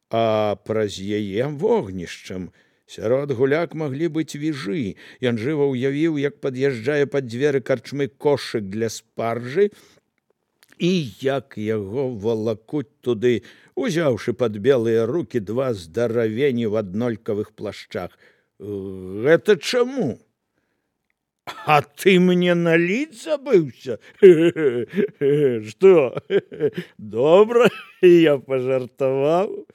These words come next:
Фу ты, каб з табою павек так жартавалі. Ну, дык за тое,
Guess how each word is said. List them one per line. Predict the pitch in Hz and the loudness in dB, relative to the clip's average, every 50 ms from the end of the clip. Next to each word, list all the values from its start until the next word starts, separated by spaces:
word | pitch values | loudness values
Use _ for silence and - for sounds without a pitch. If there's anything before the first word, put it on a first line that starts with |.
| _ _ _ _ _ - - | _ _ _ _ _ -20 -20
Фу | _ _ 440 330 330 392 - - _ _ _ _ _ - | _ _ -4 2 2 2 2 2 _ _ _ _ _ -4
ты, | 139 139 135 131 131 151 - _ - 233 226 - - - - - - - - - _ | -2 0 0 0 0 -2 -6 _ 2 2 2 2 2 -6 -18 -20 -20 -20 -20 -20 _
каб | - 247 285 254 185 139 | 6 8 8 8 6 4
з | - - - _ _ _ _ _ | -4 -14 -20 _ _ _ _ _
табою | - 151 156 147 127 110 101 175 170 147 131 123 131 123 110 | 4 6 6 6 4 2 0 4 4 6 4 4 2 0 -2
павек | - _ - 139 135 131 113 110 113 98 87 - - | -4 _ 0 2 2 2 2 0 -2 -2 -4 -6 -14
так | _ - 117 101 92 87 | _ -8 -8 -8 -8 -10
жартавалі. | 82 92 101 95 85 - _ - 113 107 104 104 101 101 95 92 95 101 101 | -6 -6 -6 -6 -6 -10 _ -6 -6 -4 -4 -4 -6 -6 -6 -6 -8 -8 -6
Ну, | 104 110 123 156 202 | -6 -6 -6 -6 -8
дык | 202 247 262 240 | -8 -10 -12 -10
за | 208 190 262 269 | -6 -2 0 0
тое, | - - - 180 196 220 220 226 247 269 240 | 0 0 0 2 4 4 6 6 6 4 2